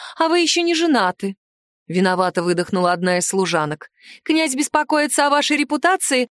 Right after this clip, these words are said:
он и сегодня ночевал в гостевых покоях". "Невероятно! Сам же упорствовал, что у меня ни репутации, ни чести нет,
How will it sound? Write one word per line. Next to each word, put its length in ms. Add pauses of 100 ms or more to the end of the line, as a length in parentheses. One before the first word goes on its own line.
(120)
он 140
и 60
сегодня 420
ночевал 400
в 40
гостевых 440
покоях". 640 (720)
"Невероятно! 1040 (360)
Сам 300
же 140
упорствовал, 600
что 220
у 40
меня 220
ни 100
репутации, 840
ни 180
чести 500
нет, 320